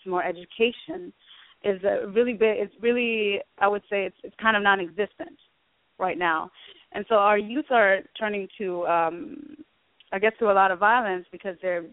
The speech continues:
they're being oppressed in a sense. I felt that if we had provided these youth with the right, um, educational facilities and everything that they needed in order to have opportunities to get out of,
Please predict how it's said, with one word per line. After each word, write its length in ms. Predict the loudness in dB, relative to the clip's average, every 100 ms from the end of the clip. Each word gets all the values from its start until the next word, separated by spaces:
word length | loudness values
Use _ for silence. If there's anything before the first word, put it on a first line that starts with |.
| _
they're 120 | -10 -6
being 220 | -6 -6
oppressed 340 | -4 -4 -4 _ _ _
in 100 | -12
a 80 | -12
sense. 260 | -6 -6 -4
I 120 | -4 -2
felt 240 | -2 -2
that 180 | -2 -4 -2
if 120 | -6 -8 -20 -18 0
we 140 | 2 4
had 280 | 4 4 0 _ _ _ -12
provided 460 | -2 2 2 2
these 180 | -6 -14
youth 240 | -12 -14 -12
with 140 | -10
the 80 | -8
right, 280 | -2 -2 -2
um, 280 | -4 -4 -6
educational 540 | -10 -10 -10 -8 -12
facilities 560 | -12 -6 -2 -2 -2 -6
and 100 | -6
everything 400 | -6 -4 -6 -2
that 140 | -2 -2
they 80 | -4
needed 320 | -6 -4 -6
in 80 | -6
order 180 | -6 -6
to 80 | -2
have 140 | 0
opportunities 680 | 0 -2 -8 -12 -10 -10 -10
to 60 |
get 160 | -4 0
out 200 | 2 0
of, 100 | -2